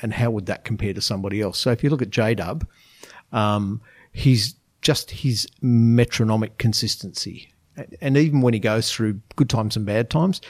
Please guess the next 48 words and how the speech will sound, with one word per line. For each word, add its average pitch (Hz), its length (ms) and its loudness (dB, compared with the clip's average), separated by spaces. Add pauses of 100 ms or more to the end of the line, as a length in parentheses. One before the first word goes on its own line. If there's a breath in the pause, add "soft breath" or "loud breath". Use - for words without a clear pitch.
(160 loud breath)
he'll 170 200 4
pull 165 200 0
out 127 120 2
a 101 60 -2
result. 104 360 -4
You 110 60 -14
think, 107 240 -10
"Wow, 117 260 -2
where 120 180 0
did 95 120 -2
that 110 160 -6
come 107 160 -4
from?" 87 240 -8 (260 loud breath)
Whereas 123 160 2
you, 156 340 6
if - 160 2
you 135 60 6
look 147 160 2
at, 165 80 2 (540)
at 120 180 -2
Mark, 120 540 2 (500 loud breath)
on 143 120 6
his 139 240 2
best 131 320 0
day, 104 140 -2
he 127 180 4
was 110 260 0
awesome, 110 480 -4
and 110 140 -4
he 139 120 6
was 127 160 2
able 113 260 4
to 107 80 0
do 107 220 0
things 110 300 -4
that 107 140 -4
even 98 220 -2
Jimmy 101 260 -4
Richards 117 400 -4
couldn't 110 280 -4
do, 104 460 -4
and, 95 200 -8
you 104 100 -2
know, 95 140 -4
all 156 220 4
of 101 60 0
that 110 220 -2
stuff, - 340 -4